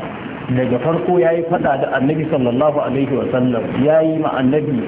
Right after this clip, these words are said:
adawa mai girma, amma daga baya kuma ya karɓi musulunci. Har Allah ya albarkace shi da yin shahada lokacin yaƙin Musailama. Yana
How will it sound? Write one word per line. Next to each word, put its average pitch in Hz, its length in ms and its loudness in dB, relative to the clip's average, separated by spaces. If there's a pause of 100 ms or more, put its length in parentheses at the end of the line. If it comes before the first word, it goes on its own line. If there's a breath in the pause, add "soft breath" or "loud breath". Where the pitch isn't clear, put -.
adawa 139 480 2
mai 117 200 -2
girma, 156 500 2
amma 139 260 2
daga 127 220 0
baya 156 300 2
kuma 175 380 2 (640)
ya 151 140 4
karɓi 123 500 -2
musulunci. 127 680 0 (1160)
Har 147 180 0
Allah 151 400 2
ya - 80 -8
albarkace 139 560 0
shi 156 100 0
da 135 80 2
yin 156 260 2
shahada 160 760 2 (240)
lokacin 151 500 2
yaƙin 147 380 2
Musailama. 123 640 0 (1300)
Yana 139 260 2